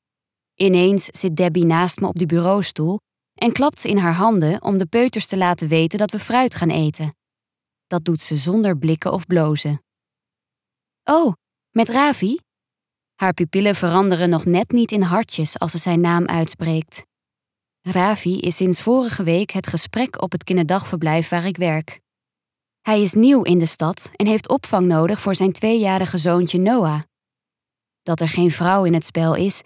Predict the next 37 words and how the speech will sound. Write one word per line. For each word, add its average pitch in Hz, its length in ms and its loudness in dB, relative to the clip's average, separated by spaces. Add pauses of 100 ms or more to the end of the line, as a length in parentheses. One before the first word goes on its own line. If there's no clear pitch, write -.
(360)
blijkt 233 420 0
nogal 214 280 2
een 180 160 2
ding 233 220 4
te 165 100 -4
zijn 151 280 0
voor 170 140 -2
mijn 156 180 2
collega's. 156 800 -4 (880)
Tot 180 200 -4
zover 180 460 2
is 175 140 0
dat 156 320 -4
nog 170 200 -2
niets 170 240 2
vreemds. 180 520 0 (640)
Als - 300 0
enige 240 400 2
vrijgezel 180 800 0
ben 190 260 2
ik 269 180 -4
het - 140 -4
aanspreekpunt 175 840 0
voor 165 240 0
alle 208 320 0
personen 175 480 0
met 160 160 0
een 160 140 -2
penis 175 580 0
die 220 160 2
zich 196 200 0
ook 175 160 0
maar 175 140 0
melden 160 360 2
op 180 140 -6
onze 202 220 -2
parkeerplaats. 160 920 -2